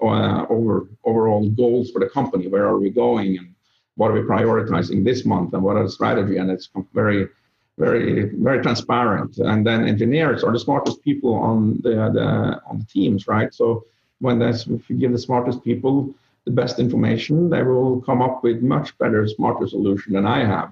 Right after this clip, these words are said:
uh, to these problems. I can present the problems, and our data scientists and our, uh, product and our, and our technology people can actually solve it because they have the exact same information as me. So, so that's kind of the goal.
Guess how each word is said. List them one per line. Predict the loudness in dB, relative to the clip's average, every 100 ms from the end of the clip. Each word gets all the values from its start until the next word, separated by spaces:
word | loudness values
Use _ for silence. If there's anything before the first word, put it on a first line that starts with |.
| -12
uh, | -4 -2
to | 0
these | -2 -2
problems. | -2 -2 -2 -2 -4
I | -4
can | -4
present | -2 0 -2 -2
the |
problems, | -4 -2 0 -2 -6 -10 -20 _ _ -6
and | -2 0 2
our | 0 0
data | 0 0
scientists | 0 0 0 -2 -4
and | -2 0
our, | 2 2 0 -4 -8
uh, | -6 -6
product | -4 -2 0 0 -2
and | -2 0
our, | 0 -2 -4 _ _ _ -6
and | -2
our | -2 -2
technology | -2 0 0 2 0 0 -4
people | -6 -4 -2
can | -2
actually | -2 -4
solve | 0 0 2
it | -2 -2
because | -2 -2
they | 0
have | 2 2
the |
exact | 0 0 -2 -2
same | -2 0
information | 0 0 0 -2 -8
as | -14 -20
me. | -20 _ _ _
So, | -2 0 2 2
so | 0 0
that's | 0 -2 -6
kind | -2 0
of | 0
the |
goal. | 0 0 2 0